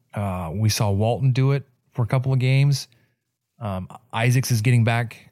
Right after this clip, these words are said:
uh, his shot back. Uh, Toussaint felt like he was just carrying the team at points. Like, he's, like, willing the, the victory tonight.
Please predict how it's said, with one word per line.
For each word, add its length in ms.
uh, 260
his 300
shot 300
back. 400
Uh, 220
Toussaint 680
felt 320
like 320
he 240
was 180
just 300
carrying 400
the 80
team 240
at 120
points. 280
Like, 120
he's, 220
like, 140
willing 420
the, 160
the 100
victory 320
tonight. 360